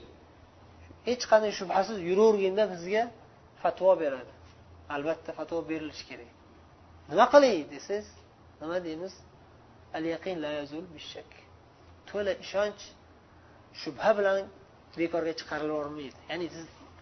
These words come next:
to'la ishonchingiz borki, peshinga to'at qilgansiz. Endi yangi shubha,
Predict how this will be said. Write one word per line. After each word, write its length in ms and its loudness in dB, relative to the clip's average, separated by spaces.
to'la 220 2
ishonchingiz 540 -6
borki, 340 4
peshinga 380 -6
to'at 280 -2
qilgansiz. 480 -8
Endi 300 -6
yangi 460 2
shubha, 460 2